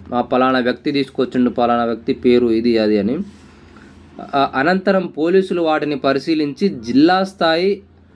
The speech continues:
అప్రైజల్ కమిటీకి పంపుతారు. పోలీసులు ఆ రెండింటిని, ఆ, ఆ పోలీసు వాళ్ళ అక్నాలెడ్జ్‌మెంట్ ఏదైతే ఉందో, ఇంకొకటి హాస్పిటల్ వాళ్ళకి సంబంధించింది ఏదైతే ఉందో, ఆ రెండు ఇస్తారో,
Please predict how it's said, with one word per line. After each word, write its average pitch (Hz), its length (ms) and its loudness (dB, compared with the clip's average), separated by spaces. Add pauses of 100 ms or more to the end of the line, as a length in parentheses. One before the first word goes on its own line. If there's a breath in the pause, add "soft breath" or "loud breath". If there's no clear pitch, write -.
(680)
అప్రైజల్ 170 540 0
కమిటీకి 151 460 -2
పంపుతారు. 120 540 0
పోలీసులు 147 560 2
ఆ 139 80 4
రెండింటిని, 139 520 0
ఆ, 117 200 0 (260)
ఆ 110 40 -2
పోలీసు 139 480 2
వాళ్ళ 139 200 2
అక్నాలెడ్జ్‌మెంట్ 135 760 -2
ఏదైతే 131 340 0
ఉందో, 139 240 -2
ఇంకొకటి 139 360 0
హాస్పిటల్ 131 480 -2
వాళ్ళకి 123 300 0
సంబంధించింది 120 640 0
ఏదైతే 117 300 0
ఉందో, 117 260 0
ఆ 104 120 2
రెండు 113 220 0
ఇస్తారో, 127 460 -4